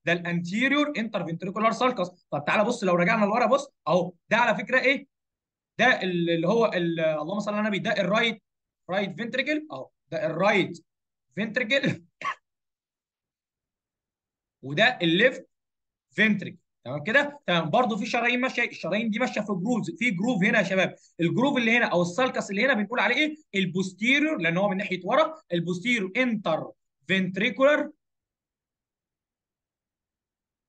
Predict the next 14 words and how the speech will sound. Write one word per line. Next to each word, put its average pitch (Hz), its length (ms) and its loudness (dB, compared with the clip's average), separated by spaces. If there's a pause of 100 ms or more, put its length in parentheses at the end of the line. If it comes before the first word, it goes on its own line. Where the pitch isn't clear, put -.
(520)
سالكس، - 640 -4 (240)
تمام 127 180 -10
كده؟ 277 420 0 (140)
تمام، 185 320 0 (340)
حلو 202 180 2
قوي. - 200 -2 (220)
ده 208 80 4
بالنسبه 220 360 0
لايه؟ 254 220 -2
بالنسبه 196 420 -4
للاكسترنال 202 760 -4
فيجرز 240 360 0
بتاعت 202 260 -2
القلب. 139 260 -6